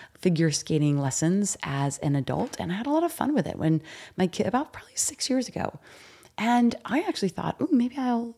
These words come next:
take it, really continue this and pursue it." And I enjoy it.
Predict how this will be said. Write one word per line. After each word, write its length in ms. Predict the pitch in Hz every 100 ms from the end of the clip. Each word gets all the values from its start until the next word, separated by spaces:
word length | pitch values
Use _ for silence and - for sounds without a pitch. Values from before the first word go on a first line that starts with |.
| _ _ -
take 200 | 233 220
it, 140 | 214
really 360 | 190 330 349 269
continue 560 | - 220 - 202 196
this 280 | 175 175 - - - - - - -
and 320 | 170 170 165
pursue 380 | 170 - 165 170
it." 160 | 269 -
And 360 | 170 185 190 180 - -
I 80 | 220
enjoy 420 | 254 226 202 240
it. 140 | 170